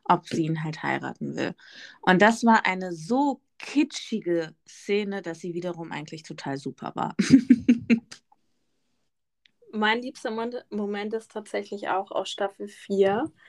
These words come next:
Speaker 2: Und zwar bin ich ja totaler Team Mel und Jack Fan. Und
Speaker 1: Mhm.
Speaker 2: es war ja da so in Staffel drei, muss man ja dazu sagen, dass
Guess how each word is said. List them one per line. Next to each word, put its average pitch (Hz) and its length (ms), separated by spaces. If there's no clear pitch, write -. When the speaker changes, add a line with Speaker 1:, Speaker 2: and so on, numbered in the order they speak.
Speaker 2:
Und 240 280
zwar 202 920
bin 214 260
ich 220 140
ja 208 140
totaler 202 1160
Team 214 320
Mel 196 420
und 190 280
Jack 185 280
Fan. 175 540
Und 220 320
Speaker 1:
Mhm. 175 600
Speaker 2:
es 233 160
war 208 400
ja 285 220
da 233 360
so 240 340
in 226 160
Staffel 226 420
drei, 185 540
muss 277 240
man 254 140
ja 262 260
dazu 269 240
sagen, 262 400
dass 220 360